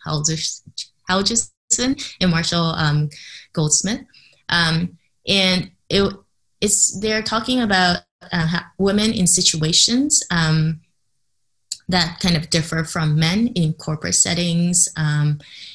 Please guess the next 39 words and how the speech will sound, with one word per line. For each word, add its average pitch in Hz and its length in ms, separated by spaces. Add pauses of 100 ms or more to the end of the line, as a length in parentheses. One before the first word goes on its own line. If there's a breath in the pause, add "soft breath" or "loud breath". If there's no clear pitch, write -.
and 185 160
I 185 80
think 220 320 (180)
that 175 160
was 170 240
useful 170 400
for 170 200
me, 190 420 (200)
um, 160 320
and 170 300
is 170 220
still 165 320
today, 185 500
where, 170 540 (320)
um, 156 720 (380 loud breath)
I'm 185 120
trying 214 180
to 285 140
learn 170 320
about 156 200
situations 151 880
where 151 380
I 156 180
tend 175 300
to 185 140
react 170 420
differently, 214 580
or 175 200
how 202 420 (100)
do 196 140
I 180 160
react 156 340
differently 160 420
from 156 280
others, 151 580
and 165 140
how 175 260
would 180 140
that - 180